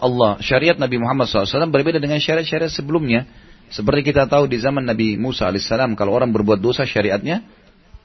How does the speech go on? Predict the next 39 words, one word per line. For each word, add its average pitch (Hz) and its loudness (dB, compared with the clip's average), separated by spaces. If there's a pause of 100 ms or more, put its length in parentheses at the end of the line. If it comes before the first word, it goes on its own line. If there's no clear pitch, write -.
(240)
bunuh 117 -2
diri. 120 0 (800)
Kalau 98 -2
ada 143 4
orang 139 4
berzina 123 -2
di 127 -4
zaman 127 -4
Nabi 117 -4
Musa 131 -2
alaihissalam, 117 -2
kafarahnya 135 0 (180)
bunuh 139 0
diri. 113 -2 (480)
Kalau 107 -4
sekarang 151 -6
syariat 147 -6
Nabi 135 -4
Muhammad 151 -2
sallallahu 151 -6
alaihi 185 -6
wasallam 202 -4
beda. 180 -10 (760)
Kita 117 -4
tinggalkan 127 -4
dosa 110 -2
itu, 208 -6 (240)
sesali, 139 0 (320)
janji 117 -2
sama 117 -4
Allah 127 -2
tidak 117 -4
ulangi, 139 -4 (240)
sibukkan 127 -6
diri 127 -4
dengan 123 -6
amal 123 -4
soleh 135 -4
setelahnya, 139 -8